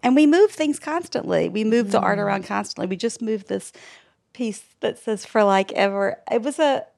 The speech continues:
Speaker 1: I think it was an anniversary present I gave to Lex. It's just a poster from, I mean, it must be fifteen years,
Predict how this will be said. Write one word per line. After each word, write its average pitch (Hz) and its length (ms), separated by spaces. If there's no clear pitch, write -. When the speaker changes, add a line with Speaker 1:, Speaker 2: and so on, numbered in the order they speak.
Speaker 1:
I 240 60
think 330 180
it 311 60
was 233 140
an 208 60
anniversary 202 520
present 190 320
I 190 80
gave 190 300
to - 160
Lex. 196 260
It's 320 140
just 440 180
a 392 40
poster 247 640
from, 202 600
I 208 120
mean, 220 160
it 208 60
must 214 240
be 214 80
fifteen 214 500
years, 196 340